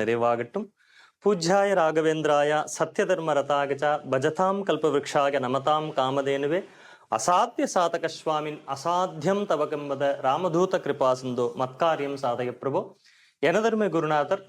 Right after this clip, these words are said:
அக்ஷய லக்ன பத்ததி ஜோதிடத்தினுடைய தந்தை திருமிகு பொதுவுடை மூர்த்தி ஐயா அவர்களை வணங்கி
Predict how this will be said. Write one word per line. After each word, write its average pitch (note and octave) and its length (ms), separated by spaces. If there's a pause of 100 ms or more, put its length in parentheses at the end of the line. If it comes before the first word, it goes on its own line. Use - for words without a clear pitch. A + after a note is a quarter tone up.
அக்ஷய F3+ 420
லக்ன C#3+ 340
பத்ததி C3+ 540 (140)
ஜோதிடத்தினுடைய B2+ 800
தந்தை C#3 360 (400)
திருமிகு F#3 300
பொதுவுடை F#3 400
மூர்த்தி C3 280
ஐயா A#2 200
அவர்களை A2 300
வணங்கி B2 460